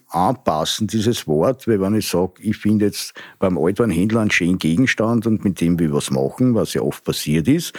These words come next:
also ich baue diese Dinge dann um oder so zusammen, dass ich auf einmal was von mir hab,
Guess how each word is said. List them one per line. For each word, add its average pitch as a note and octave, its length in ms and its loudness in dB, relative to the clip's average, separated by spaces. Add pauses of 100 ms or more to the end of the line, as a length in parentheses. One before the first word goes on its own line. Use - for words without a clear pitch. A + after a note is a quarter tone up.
(340)
also - 160 -6
ich - 100 -10
baue C#2 320 -2
diese - 200 -6
Dinge D2+ 280 -2
dann C#2 220 -4
um B2 340 2
oder F2+ 180 0
so - 180 -2
zusammen, G2 480 0
dass G#2 180 0
ich G#2+ 60 2
auf - 80 -10
einmal F#2+ 260 -2
was F2+ 140 0
von F#2+ 240 0
mir F#2+ 260 0
hab, A#2 200 0